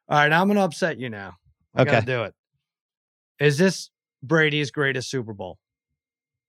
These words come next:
Speaker 2: No, the Atlanta one will never be topped. The Atlanta one was unbelievable. They
Speaker 1: That's
Speaker 2: were
Speaker 1: a,
Speaker 2: down
Speaker 1: that's a great
Speaker 2: twenty-eight to three.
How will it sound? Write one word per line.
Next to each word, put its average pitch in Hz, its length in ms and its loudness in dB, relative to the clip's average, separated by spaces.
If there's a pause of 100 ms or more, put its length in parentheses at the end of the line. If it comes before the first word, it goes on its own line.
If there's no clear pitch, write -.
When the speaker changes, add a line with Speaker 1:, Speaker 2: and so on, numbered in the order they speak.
(320)
Speaker 2:
No, 85 300 2 (100)
the 160 100 4
Atlanta 160 340 2
one 110 240 -2
will 107 100 0
never 104 180 0
be 92 140 -4
topped. 85 420 -8 (1300)
The 160 60 6
Atlanta 180 280 4
one 143 160 2
was 117 240 -2
unbelievable. 131 760 0
They 156 140 4
Speaker 1:
That's 180 100 6
Speaker 2:
were 196 40 6
Speaker 1:
a, 202 40 4
Speaker 2:
down 208 140 4
Speaker 1:
that's 165 180 4
a - 20 6
great 220 80 6
Speaker 2:
twenty-eight 208 260 6
to 190 100 2
three. 233 200 4